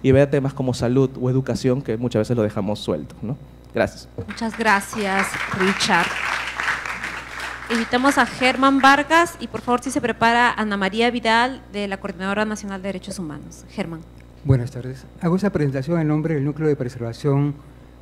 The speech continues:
Speaker 3: de Memoria Política de Brasil, Memoria Abierta Argentina y de las asociaciones Paz y Esperanza y Caminos de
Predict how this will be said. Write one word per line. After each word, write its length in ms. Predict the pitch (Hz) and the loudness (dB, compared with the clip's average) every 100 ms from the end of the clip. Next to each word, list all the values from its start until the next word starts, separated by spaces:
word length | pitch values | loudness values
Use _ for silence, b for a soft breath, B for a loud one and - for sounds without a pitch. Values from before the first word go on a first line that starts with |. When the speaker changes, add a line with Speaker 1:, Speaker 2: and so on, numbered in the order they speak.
| - | -6
Speaker 3:
de 100 | 135 | -2
Memoria 320 | 127 127 143 | 0 2 0
Política 420 | 139 127 170 190 160 | 0 -4 -4 -4 -4
de 60 | |
Brasil, 440 | 143 147 - 170 175 - - - - - | -4 -4 -6 -6 -6 -12 -20 -20 -16 -4
Memoria 340 | 123 131 147 | 0 2 2
Abierta 320 | 139 156 165 | 2 -2 -2
Argentina 680 | 175 160 151 170 165 165 170 - | -4 -4 -2 0 2 0 -4 -4
y 100 | 165 | -2
de 100 | 165 | 0
las 140 | 156 | -2
asociaciones 580 | 139 135 127 123 156 156 - | -4 -6 -8 -4 -2 -2 -2
Paz 220 | 156 151 | -2 0
y 40 | 165 | -4
Esperanza 580 | - 156 151 147 156 151 B B B B - | -2 0 -2 -4 -8 -10 B B B B -6
y 60 | |
Caminos 480 | - 139 147 151 147 | 2 4 6 4 2
de 320 | 147 143 151 | 2 0 0